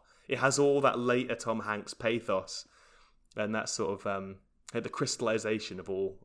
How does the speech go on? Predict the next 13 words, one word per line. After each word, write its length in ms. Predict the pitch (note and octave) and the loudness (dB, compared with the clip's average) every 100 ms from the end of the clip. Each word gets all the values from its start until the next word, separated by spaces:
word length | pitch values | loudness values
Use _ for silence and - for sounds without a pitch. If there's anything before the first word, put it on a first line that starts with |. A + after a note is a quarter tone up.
| - | -12
of 120 | G2 | -6
all 120 | G2 | -6
the 100 | G2 | -4
emotional 600 | G2 G2 F#2+ F#2+ F#2+ F#2 _ _ _ _ _ - - - - _ _ - | -4 -6 -6 -8 -10 -10 _ _ _ _ _ -10 -10 -12 -18 _ _ -20
threads 380 | - A2+ F#2+ | -4 -2 -2
this 160 | - F#2 | -6 -8
film 200 | - F#2+ | -6 -6
has 100 | F#2+ | -6
set 260 | - F#2 - | -8 -10 -8
up. 120 | F2 - - | -10 -10 -4
Now, 80 | |
it, 180 | B2 C#3+ | -2 4
it, 240 | F3+ F#3+ | 6 8